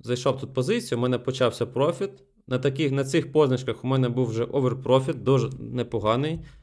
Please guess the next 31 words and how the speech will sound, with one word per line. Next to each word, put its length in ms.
Але 500
я 360
не 260
закривав 480
свої 220
позиції. 600
Чому? 480
Тому 220
що 140
очікував 420
більш 300
агресивний 460
перелив 340
ліквідності, 580
який 280
у 40
нас 160
завжди 300
був. 280
Е, 180
я 180
очікував 760
такі 340
фінальні 440
позначки 560
по 220
біткоін-домінації, 840
де 80
я 80
планував 440
вийти 640